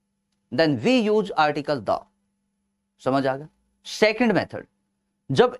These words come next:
एक ही सेंटेंस में दो सेम नाउन आ जाए। भाई एक सेंटेंस आपका गिवन है, उसमें दो सेम नाउन गिवन है। सेम नाउन मतलब यहां भी बॉय है, यहां भी बॉय है, तो जो पहला नाउन होगा उसके आगे आर्टिकल द को लगाइए।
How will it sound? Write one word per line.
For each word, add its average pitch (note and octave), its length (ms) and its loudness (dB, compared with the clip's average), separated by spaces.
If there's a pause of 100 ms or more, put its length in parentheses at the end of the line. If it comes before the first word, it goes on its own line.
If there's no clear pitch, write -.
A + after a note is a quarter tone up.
एक C4 320 2
ही C#4 120 4
सेंटेंस A3 500 -2
में G#3+ 240 -4
दो G#3+ 200 4
सेम F#3+ 280 2
नाउन E3+ 340 -2
आ A2 140 -2
जाए। F#2 280 -12 (360)
भाई G3 100 2
एक G3+ 300 0
सेंटेंस G3 440 -2
आपका E3 200 -2
गिवन C3 220 -6
है, G#3 60 -4
उसमें G3+ 400 -8
दो C4 240 2
सेम A#3 320 -2
नाउन F#3 340 -2
गिवन A2 280 -6
है। F#2 120 -16 (320)
सेम G3 320 2
नाउन G3 320 -2
मतलब E3+ 280 -4
यहां D#3+ 260 0
भी F#3 100 -2
बॉय D#3+ 280 0
है, F3 180 -6
यहां B2+ 260 -4
भी B2 100 -4
बॉय F2 260 -10
है, - 140 -20 (420)
तो B3 100 -2
जो C4+ 140 2
पहला G#3 600 2
नाउन C#4 320 2
होगा A#3+ 380 0
उसके - 340 -8
आगे G3 220 2
आर्टिकल D#3 460 -2
द G#2 260 -6
को C#2 80 -18
लगाइए। - 260 -20